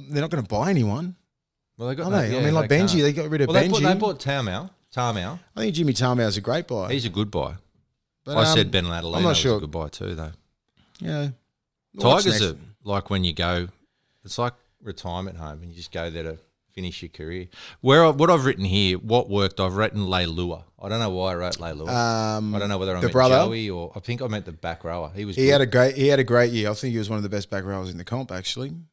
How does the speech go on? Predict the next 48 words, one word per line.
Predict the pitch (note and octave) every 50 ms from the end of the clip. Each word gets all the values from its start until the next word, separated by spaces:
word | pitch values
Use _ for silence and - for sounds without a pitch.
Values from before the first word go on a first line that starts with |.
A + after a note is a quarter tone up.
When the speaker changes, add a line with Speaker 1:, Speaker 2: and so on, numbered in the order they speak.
| _ _ _ _ _ _ _
Speaker 1:
He | -
plays | - - B2 A#2 G#2+ A#2
eighty | A#2 A2 A2+ A2
minutes | A#2+ B2+ C3 C3 -
every | C3+ A#2 A2+ A2+
game, | A2+ B2+ A#2+ A#2+ B2 A#2+
good | A2+ C3+ C3
left | B2 B2+ B2 A#2+ -
foot, | - B2+ B2+ A#2+ - - -
le-, | A2 A#2 A#2+ B2 B2
left | G2+ A2 C3 B2 - -
arm | B2+ A#2+ A2+ G#2+
offload. | A2 A#2 A#2 - - B2+ A#2+ A#2+ A#2+ A#2+ A2+ - -
Joey | - - - C4 F#3 C#3
Leilua | A#2+ A#2+ B2 B2 B2+ A#2+
had | B2 B2
a | A#2+
bit | A2 B2+ A#2+
of | A#2 A2
an | A2+ A2+
off | A#2 A#2 - -
year, | B2+ C#3 D#3+
but | D3+ F3+ F#3
he | G#3+
ne-, | A3+ A#3 A3
he | A3 A3
needs | A#3 A#3 E3+
a | E3
good | B2+ C3+ B2+ G2
preseason. | - - A#2+ C#3+ C3+ - A#2+ G#2+ G#2 A#2+
Everyone | E3 F#3 G#3 G#3+ G3+
who | F#3
knows | E3+ E3 D#3 C#3 A#2 G#2
Big, | - - - C3+ B2+ A#2 A#2+
uh, | A2+ G#2+ G#2
B | G#2 - A#2 A#2 A#2
J | A2 A2 G2+ F#2+ F#2 - - - - - - _ _ _ _ _
needs | E3 F3 F#3+ F#3+ D#3+
a | E3
full | - F3 E3+ D#3+
preseason. | - - D#3 D#3 C#3+ - C#3+ B2+ G#2+ G#2 F#2 G#2 A#2 B2 -
He'll | D3 D#3 D#3+
have | E3 D#3+
his | D3+ B2+
best | A2+ D3+ C#3 B2+ -
year | C3+ B2+
next | B2 A#2+ A2+ - - -
year. | A2+ G#2+ A2